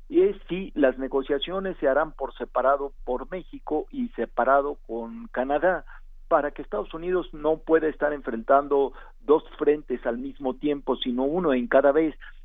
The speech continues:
y si este nos llevaría a dos acuerdos bilaterales, o si las negociaciones así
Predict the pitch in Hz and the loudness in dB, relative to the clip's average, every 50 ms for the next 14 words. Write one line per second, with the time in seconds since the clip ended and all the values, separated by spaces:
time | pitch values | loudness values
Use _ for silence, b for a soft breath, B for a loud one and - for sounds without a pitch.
0 | - - - 156 139 - 214 233 220 214 - 208 190 165 143 131 110 139 135 135 | -16 -12 -12 -12 -8 0 0 2 2 2 0 -2 -2 0 -4 0 2 2 4 4
1 | 135 131 151 170 175 170 170 165 - - - 123 120 - 190 202 202 175 160 - | 4 2 2 2 2 2 2 0 -2 -4 -4 -4 -2 -4 -6 -4 -4 -6 -8 -2
2 | - 156 151 151 - 147 131 - 135 135 139 139 - 151 147 147 147 139 127 123 | 0 0 0 0 -4 -8 -6 -6 -2 0 0 0 0 0 0 2 2 0 0 -4
3 | 123 - b b b - - - - - 175 185 180 - - 175 180 185 - - | -6 -10 b b b -20 -20 -16 -6 -4 -4 -4 -4 -4 -10 -12 -12 -14 -12 -4
4 | - 127 123 120 120 123 120 107 120 120 - - 120 117 - 151 156 160 160 147 | 0 0 0 0 -2 -4 -4 -4 -4 -4 -2 -2 -2 -2 -2 -2 -2 -2 -2 -4
5 | 131 - - - 139 127 - - - 151 139 | -6 -6 -4 -2 -2 -2 -4 -8 -12 -12 -12